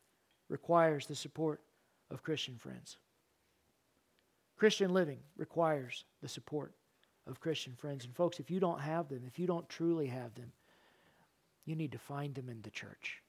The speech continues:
Uh, this is why we should ask people out to dinner and over to our house. Not so we can put on some pretend show of close fellowship. That's not what we're looking for.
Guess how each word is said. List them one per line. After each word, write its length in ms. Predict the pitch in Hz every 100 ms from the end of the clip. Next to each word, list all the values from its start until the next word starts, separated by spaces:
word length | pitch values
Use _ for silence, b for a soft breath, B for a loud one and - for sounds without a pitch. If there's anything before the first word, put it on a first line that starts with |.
| _ _ _ _ _ _ _ _ _ _ _ _ _ _ _ -
Uh, 120 | -
this 240 | 185 262
is 100 | 117
why 300 | - 104 - - _ _ _ -
we 80 | 139
should 160 | -
ask 200 | 127 113
people 260 | 127 113 113
out 160 | 110
to 80 | -
dinner 380 | 123 104 98 135 _ -
and 100 | 120
over 220 | 120 113
to 180 | - 120
our 80 |
house. 420 | 104 110 101 - - _ _ _ _ _ _ -
Not 240 | 190 233
so 80 | 208
we 140 | 214
can 140 | 208 180
put 180 | 202
on 120 | 202 180
some 220 | 196 190
pretend 420 | 190 - 190 185
show 360 | - 220 226 180
of 100 | -
close 260 | 196 180
fellowship. 440 | - 359 311 - -
That's 160 | 180
not 160 | 262 220
what 40 |
we're 100 | 165
looking 260 | 185 311 320
for. 240 | - -